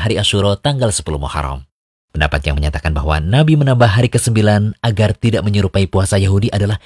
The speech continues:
pendapat yang lebih kuat. Wallahu a'lam. Sebagaimana penjelasan dari Syekh Ibrahim Ar-Ruhaili, memang kita lebih baik berpuasa dua hari sekaligus, yaitu pada tanggal sembilan dan sepuluh Muharram.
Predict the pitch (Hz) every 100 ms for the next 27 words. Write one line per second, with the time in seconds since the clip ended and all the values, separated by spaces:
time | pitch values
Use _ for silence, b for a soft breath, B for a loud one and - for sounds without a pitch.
0 | b 147 139 - 143 - 80 73 - 69
1 | - _ _ _ _ - 120 78 98 69
2 | 65 62 65 - _ _ _ b b b
3 | - 120 131 170 214 196 156 139 156 135
4 | 113 - 117 - 117 104 95 95 127 151
5 | 147 104 85 80 87 139 - _ 87 90
6 | 107 117 117 - 101 101 85 87 110 104
7 | 87 92 85 - 127 135 120 113 113 107
8 | 107 - 143 135 - - - _ B B
9 | 85 85 - 82 80 80 80 - 80 82
10 | 107 113 123 120 - 147 185 147 82 82
11 | 78 67 71 76